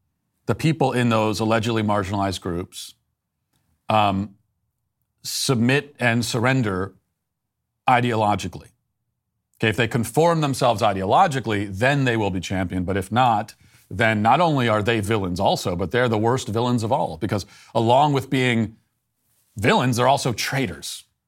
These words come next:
Because, you know, if you're a woman, then as far as the left's concerned, you owe them your allegiance. You, you are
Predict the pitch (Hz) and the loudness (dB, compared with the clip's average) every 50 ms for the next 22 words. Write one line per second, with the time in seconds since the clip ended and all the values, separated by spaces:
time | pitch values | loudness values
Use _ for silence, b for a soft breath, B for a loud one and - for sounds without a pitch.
0 | _ _ _ _ _ _ _ _ _ _ _ _ - 95 104 110 98 98 123 120 | _ _ _ _ _ _ _ _ _ _ _ _ -8 -4 -2 -2 -2 0 0 0
1 | 113 107 95 123 180 175 135 113 101 101 104 95 113 107 104 107 110 101 - - | 0 2 2 2 2 2 2 0 -2 -2 0 0 0 0 0 -2 -4 -4 -2 0
2 | 131 113 107 110 110 113 131 - - 110 101 - 120 104 101 95 87 104 120 120 | 0 0 0 2 2 2 0 0 -2 -6 -6 -4 -2 -2 -2 -2 -2 -2 -2 -2
3 | - - 117 117 120 123 113 110 107 101 104 101 101 95 90 90 87 78 73 78 | -2 -2 -2 0 0 0 0 0 -2 0 0 0 -2 -2 -2 -4 -6 -8 -10 -14
4 | 76 - - - 123 120 - 123 131 139 143 127 120 113 113 | -16 -12 -8 -8 -6 -4 -2 0 2 2 4 4 2 2 0